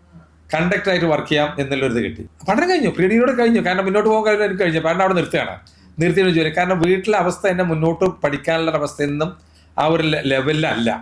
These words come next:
മനസ്സിലായില്ലേ? അപ്പോൾ എനിക്ക് എന്തെങ്കിലും ജോലി കിട്ടിയെങ്കിൽ കുടുംബം എന്തെങ്കിലും നോക്കണം എന്നുള്ള നിലയ്ക്ക് വന്നു. അപ്പോൾ അങ്ങനെ അവിടെ പോയി,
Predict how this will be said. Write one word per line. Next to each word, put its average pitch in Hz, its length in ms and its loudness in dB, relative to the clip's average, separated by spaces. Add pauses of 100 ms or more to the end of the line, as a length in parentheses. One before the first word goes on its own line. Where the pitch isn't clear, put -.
(420)
മനസ്സിലായില്ലേ? 107 400 -4 (380)
അപ്പോൾ 160 180 -2
എനിക്ക് 160 240 -2
എന്തെങ്കിലും 185 380 2
ജോലി 160 260 2
കിട്ടിയെങ്കിൽ 151 400 -2 (140)
കുടുംബം 139 300 0 (460)
എന്തെങ്കിലും 143 300 0
നോക്കണം 139 240 -2
എന്നുള്ള 143 220 0
നിലയ്ക്ക് 131 260 -4
വന്നു. 90 140 -10 (640)
അപ്പോൾ 151 140 0
അങ്ങനെ 196 220 2
അവിടെ 196 220 2
പോയി, 190 120 4